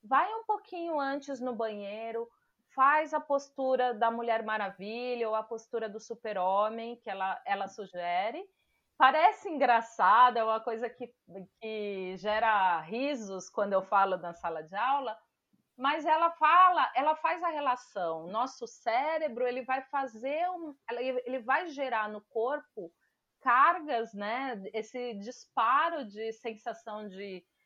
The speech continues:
de poder, essa sensação de, de tranquilidade, quando a gente faz uma postura mais, é, forte, firme e tal. E aí,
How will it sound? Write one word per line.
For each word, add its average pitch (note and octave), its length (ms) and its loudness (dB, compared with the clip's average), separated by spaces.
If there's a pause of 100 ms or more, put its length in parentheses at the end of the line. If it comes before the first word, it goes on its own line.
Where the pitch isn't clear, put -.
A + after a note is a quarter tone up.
(160)
de E3+ 120 -14
poder, F#3+ 600 -4
essa G#3 260 -2
sensação G#3 640 -8
de, G3 400 -10
de G3+ 160 -12
tranquilidade, F#3+ 1160 -6
quando A3 240 -6
a A3 60 -4
gente G3+ 340 -14
faz F#3+ 280 -6
uma F#3+ 160 -10
postura F3+ 840 -8 (840)
mais, E3 520 -6 (600)
é, E3+ 260 -4
forte, G3+ 840 2
firme F#3 800 -12
e D#3 40 -18
tal. D#3 400 -8 (360)
E C4+ 120 -2
aí, D#4+ 300 0